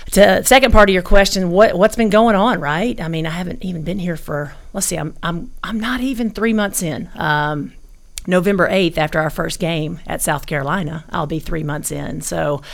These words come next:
a lot's been going on, Jay. We've been, you know, obviously developing on the court. We've been recruiting, uh, for the future, um, really trying to build team culture, doing a lot of activity with our team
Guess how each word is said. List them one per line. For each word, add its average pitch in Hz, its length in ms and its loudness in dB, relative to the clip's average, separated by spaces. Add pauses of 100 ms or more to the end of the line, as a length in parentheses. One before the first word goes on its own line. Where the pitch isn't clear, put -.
(360)
a 190 120 4
lot's 202 280 6
been 175 160 -2
going 160 280 -2
on, 151 500 -2
Jay. 151 240 0
We've 160 200 -2
been, 156 320 -4
you 160 100 -6
know, 147 200 -6 (160)
obviously 165 360 -2
developing 160 480 -2
on 151 160 -4
the 156 80 -6
court. 160 580 0
We've 165 160 -2
been 156 160 -4
recruiting, 156 800 -4
uh, 147 180 -4
for 156 180 -6
the 151 80 -8
future, 160 640 -4 (480)
um, 147 640 -2
really 175 220 0
trying 165 260 -2
to 165 80 -6
build 160 240 -6
team 170 260 -6
culture, 170 580 0
doing 170 280 0
a 147 40 -2
lot 147 220 2
of 151 160 -2
activity 165 600 -4
with 156 180 -6
our 156 140 -4
team 165 300 -6